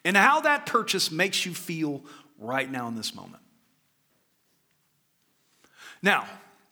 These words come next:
once you've got that in mind, what I want you to think about is the, the biggest gift or the biggest thing that you did for someone else in the last couple of years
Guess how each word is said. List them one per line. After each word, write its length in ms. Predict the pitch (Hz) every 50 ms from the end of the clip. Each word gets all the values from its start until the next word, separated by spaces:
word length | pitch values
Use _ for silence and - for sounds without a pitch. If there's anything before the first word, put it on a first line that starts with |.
| _ -
once 160 | 139 151 151
you've 100 | 160 143
got 160 | 151 151 147
that 160 | 175 185 208
in 80 | 208 185
mind, 240 | 165 151 147 143 147
what 100 | 147 147
I 60 | 143
want 220 | 143 147 139 -
you 20 | 143
to 60 | 127
think 180 | 131 156 135
about 260 | 135 127 131 127 127 123
is 140 | 123 117
the, 160 | 123 - 127 123
the 160 | - 127 123
biggest 480 | 107 110 135 131 139 127 - - 120
gift 440 | 113 113 127 120 110 - - - - - _ - _ _ _ _ _ _ _ -
or 80 | 120
the 100 | 107 120
biggest 440 | 110 104 135 135 131 127 - - -
thing 180 | 131 123 123 120
that 80 | 123
you 140 | 117 117 117
did 200 | 113 120 113 113
for 140 | - - 110
someone 320 | - - 117 110 110 110
else 220 | 110 110 110 - -
in 80 | 107
the 80 | 104 104
last 280 | 107 104 107 107 -
couple 200 | - - - 113
of 60 | 110 107
years 340 | 104 107 110 - - -